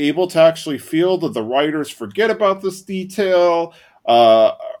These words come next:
is he just trying to act like he can feel or see if he can feel because he's really curious? Maybe this is the first time he's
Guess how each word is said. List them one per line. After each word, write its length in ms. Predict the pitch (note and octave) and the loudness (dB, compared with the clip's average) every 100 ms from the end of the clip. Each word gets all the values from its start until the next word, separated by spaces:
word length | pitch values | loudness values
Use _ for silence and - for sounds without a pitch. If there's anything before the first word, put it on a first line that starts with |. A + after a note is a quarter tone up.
| - - | -18 -16
is 340 | - F3 D#3 D#3 | -4 -2 -2 -4
he 160 | D#3 | -10
just 260 | C#3+ D3+ C#3+ | -6 -8 -8
trying 180 | - C#3+ | -6 -4
to 80 | B2 | -2
act 260 | D#3 D#3+ | -2 -2
like 180 | D#3+ D#3 | -2 -4
he 160 | D#3+ D3 | -4 -6
can 180 | D3 | -8
feel 300 | C3+ D3+ D3 | -10 -6 -2
or 180 | C#3+ C3 | -2 -2
see 260 | G#2+ - D3+ | -6 -4 -4
if 140 | D3+ | -2
he 80 | D3+ | -6
can 180 | D3+ C3+ | -8 -10
feel 260 | D3 D3 | -6 -4
because 280 | C#3 B2 A2+ | -4 -6 -8
he's 180 | A#2+ A2 | -10 -12
really 300 | B2+ C#3 C3+ | -8 -6 -6
curious? 500 | - C#3 C3+ C#3+ C#3 | -6 -4 -4 -6 -6
Maybe 180 | B2+ B2+ | -6 -6
this 200 | A#2+ A#2 | -8 -12
is 60 | |
the 80 | A#2 | -12
first 340 | A2 B2+ A#2+ - | -8 -8 -8 -8
time 260 | B2+ B2+ | -8 -6
he's 300 | A2 A2 G#2+ | -8 -10 -14